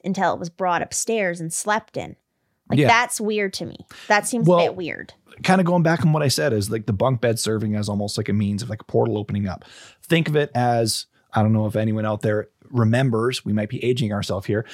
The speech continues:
Speaker 2: but rabbit ears and a television, an antenna, right?
Speaker 1: Mm-hmm.
Speaker 2: The
Speaker 1: Mm-hmm.
Speaker 2: antenna's not in the right position. Guess what? You don't get reception on your T V. You bend the antenna
Speaker 1: <laughs>
Speaker 2: into the right spot. Oh, shit.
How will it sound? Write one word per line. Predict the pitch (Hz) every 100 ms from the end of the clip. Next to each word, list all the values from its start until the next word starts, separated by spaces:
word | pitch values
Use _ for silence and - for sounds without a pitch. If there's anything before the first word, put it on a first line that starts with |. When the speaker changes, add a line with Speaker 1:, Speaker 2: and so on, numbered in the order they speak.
| - -
Speaker 2:
but | 127
rabbit | 117 127 143 143 -
ears | 127 120 120
and | 113
a | 131
television, | - 92 90 85 - -
an | 131
antenna, | 135 143 - 117 92 - _
right? | 220 202 127 196
Speaker 1:
Mm-hmm. | 226 208 185 190 _ - - _
Speaker 2:
The | 110
Speaker 1:
Mm-hmm. | 107
Speaker 2:
antenna's | 135 120 151 175 190 147
not | 143 151
in | 151
the | 143
right | 139 -
position. | 110 135 165 123 127 151
Guess | - 139 -
what? | 151 185 139
You | 117 135
don't | 120 120 117
get | 127 -
reception | 135 - 101 - 95
on | 92
your | 90
T | - 98
V. | 95 110 - _ _ - 240 -
You | - 123
bend | 277 156 175
the | 165
antenna | 170 - 170 180
Speaker 1:
<laughs> | 175
Speaker 2:
into | 147
the | 127 113
right | 110 131 147
spot. | - - 139 190 196 -
Oh, | 151 170
shit. | 160 - - 240 -